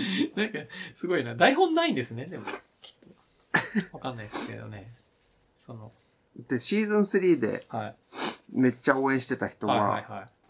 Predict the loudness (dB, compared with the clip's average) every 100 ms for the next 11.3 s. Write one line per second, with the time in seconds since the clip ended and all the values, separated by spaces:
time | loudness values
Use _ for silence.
0 | _ _ _ _ _ _ _ _ _ _
1 | -4 0 -2 -2 -10 _ -20 -20 -20 -20
2 | -6 -4 0 4 4 2 -2 -4 -2 -2
3 | -4 -2 0 2 0 -2 -8 -8 -8 -8
4 | -8 -16 _ _ _ _ _ -4 0 2
5 | 4 2 2 -2 -4 -6 0 4 6 6
6 | 6 4 -2 -4 2 4 4 0 -4 -6
7 | -10 -20 -20 -20 _ _ -10 -4 -2 -2
8 | -8 -12 -20 -8 -6 2 6 6 6 2
9 | 2 -2 -10 0 2 4 2 2 0 0
10 | 0 2 0 -4 -6 -2 2 2 2 0
11 | -4 -6 -10